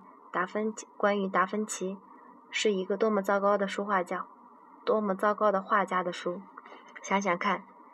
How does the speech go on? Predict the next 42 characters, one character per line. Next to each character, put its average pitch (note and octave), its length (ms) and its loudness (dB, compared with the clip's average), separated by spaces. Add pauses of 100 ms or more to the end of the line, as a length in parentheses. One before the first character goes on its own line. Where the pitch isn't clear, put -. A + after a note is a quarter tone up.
(460)
这 - 100 0
是 A3 160 6
一 A3 60 4
个 A3 120 2
多 A3 140 0
么 G#3 140 0
惊 G#3 180 0
人 F#3+ 140 2
的 F#3 80 -6
事 F#3+ 180 -6
实。 F3+ 320 -6 (1120)
我 F#3 80 0
们 G3+ 160 2
的 G#3 100 0
情 G3 280 -4
感 F3 220 -2 (180)
可 - 120 -4
以 G3+ 80 0
被 F#3+ 160 0
早， F3+ 240 2 (800)
早 G3 180 4
已 G3+ 60 0
死 G3+ 180 -4
去 F3 140 -4
的 F#3 100 0
人 E3+ 240 4
们， F3 220 -2 (600)
人 F#3 120 0
们 G3+ 100 -2
的 F#3+ 80 -2
肖 G3+ 240 0
像 G3+ 300 -4
所 - 220 -8
触 - 200 -6
动。 F3+ 220 -4 (420)
关 A3+ 200 0
于 A3+ 60 0
他 A3 160 -2
们 A3 100 2
的 G3 100 4
名 F3 220 0
字 F3+ 240 -4